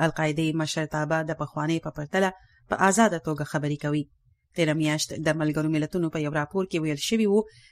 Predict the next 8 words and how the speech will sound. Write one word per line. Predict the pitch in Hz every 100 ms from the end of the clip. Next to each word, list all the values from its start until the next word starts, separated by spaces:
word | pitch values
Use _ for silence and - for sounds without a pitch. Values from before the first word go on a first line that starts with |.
| _
چې | - 214 208
نړیوال | 208 220 220 -
شرایط | 180 170 175
د | 165 -
القاعدې | 160 156 151 170
په | 180 156
ګټه | 147
دي. | 147